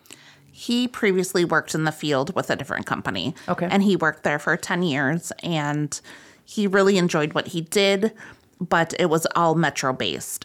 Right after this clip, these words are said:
Speaker 1: and we were out here, and it just got to be too much for him. So then we started our own out here. It grew slowly, but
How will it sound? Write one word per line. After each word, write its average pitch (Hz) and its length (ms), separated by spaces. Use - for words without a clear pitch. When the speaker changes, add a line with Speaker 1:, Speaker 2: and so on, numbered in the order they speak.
Speaker 1:
and 160 240
we 160 140
were 147 260
out 151 300
here, 165 580
and 156 280
it 160 140
just 170 180
got 156 180
to 135 100
be 143 100
too - 180
much - 260
for 117 140
him. 131 300
So - 220
then 160 360
we 160 160
started 156 480
our 175 220
own 208 200
out - 240
here. 214 460
It 180 280
grew 185 500
slowly, 185 680
but - 460